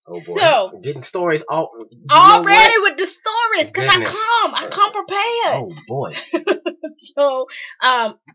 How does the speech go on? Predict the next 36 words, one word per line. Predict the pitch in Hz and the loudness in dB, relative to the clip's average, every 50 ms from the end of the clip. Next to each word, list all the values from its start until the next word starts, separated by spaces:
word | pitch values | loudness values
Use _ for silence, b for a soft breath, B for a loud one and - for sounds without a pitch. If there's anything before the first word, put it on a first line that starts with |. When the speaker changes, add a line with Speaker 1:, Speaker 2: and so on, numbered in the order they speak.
| _ | _
Speaker 2:
uh, | - 233 220 220 208 196 185 - - 139 | -4 -2 -2 -2 -2 -4 -4 -6 -8 -8
I | 208 214 | -6 -6
don't | 220 220 226 | -6 -6 -6
know | 233 226 240 | -6 -8 -8
how | 240 240 | -8 -10
many | 240 240 233 214 | -12 -10 -10 -10
of | 214 214 | -12 -12
you | 208 220 226 226 226 226 214 | -12 -12 -12 -12 -12 -12 -14
tuned | - - 269 247 226 226 226 | -14 -14 -14 -14 -12 -10 -8
in | 220 220 208 - | -8 -8 -6 -6
every | 170 208 214 214 226 | -6 -6 -6 -8 -10
week | 220 226 226 233 - _ _ _ - _ _ _ _ | -12 -12 -12 -14 -16 _ _ _ -20 _ _ _ _
for | - 233 226 220 208 | -8 -4 -2 0 -2
Issa | 185 - - 226 220 - 240 220 | -2 -4 -8 -14 -14 -12 -10 -8
Rae's | 220 214 214 208 208 - | -8 -8 -8 -8 -10 -12
Insecure | 214 220 214 - 220 - 254 240 226 226 233 - - | -16 -16 -16 -18 -18 -14 -10 -10 -10 -10 -10 -12 -12
on | - 226 - - | -12 -12 -10 -10
H | - 208 214 220 - | -10 -10 -10 -12 -12
B | - 226 214 208 | -10 -8 -6 -4
O. | 208 214 | -2 -2
It | 196 - 220 | -4 -4 -6
is | 214 214 208 - - | -8 -10 -10 -14 -20
still | - - - 220 214 226 233 | -14 -8 -6 -6 -6 -4 -4
streaming, | - - - - 226 226 240 240 240 240 240 240 254 | -6 -6 -6 -8 -10 -10 -10 -10 -10 -10 -10 -10 -12
so | - - 196 185 | -14 -10 -8 -6
if | 180 180 _ | -6 -8 _
you | 208 196 | -12 -6
got | 226 214 156 | -4 -4 -2
H | 120 208 220 220 - - | -4 -4 -8 -10 -16 -12
B | 226 220 | -10 -8
O | 220 226 226 | -8 -8 -8
Go, | 220 220 220 220 220 220 233 254 B B B B B B B B B _ 208 185 | -8 -6 -6 -6 -6 -8 -12 -16 B B B B B B B B B _ -10 -2
go | 190 214 | 0 2
on | 208 214 226 233 233 247 247 247 247 233 - | 2 2 2 0 -4 -6 -8 -10 -10 -8 -4
over | - 233 233 233 254 | -4 -2 -2 -2 -2
there, | 240 233 233 220 214 214 226 | 0 0 2 2 2 2 0